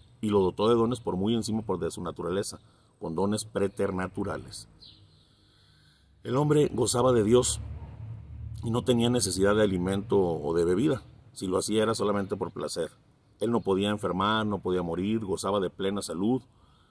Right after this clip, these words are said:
gozaba de paz en el alma y nada le faltaba absolutamente, pues el hombre estaba entonces en manos de papá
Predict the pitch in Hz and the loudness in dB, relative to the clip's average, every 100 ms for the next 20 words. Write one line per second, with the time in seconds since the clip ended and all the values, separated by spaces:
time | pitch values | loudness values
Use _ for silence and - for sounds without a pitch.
0 | _ 85 82 98 98 - 101 98 87 90 | _ -8 -2 2 2 2 0 0 -2 0
1 | 101 113 113 117 107 110 113 120 110 90 | 0 0 -4 -2 0 2 2 2 0 -2
2 | - 98 98 - 92 92 98 117 - - | 0 0 0 -2 -6 -4 -6 -6 -10 -20
3 | _ _ 87 92 92 104 104 - 101 120 | _ _ -6 -2 0 0 -2 -2 -2 -2
4 | - _ _ 82 80 95 101 110 - 82 | -4 _ _ -18 -8 -8 -6 -8 -10 -8
5 | 87 98 95 87 - - 98 | -6 -4 -4 -6 -8 -4 -4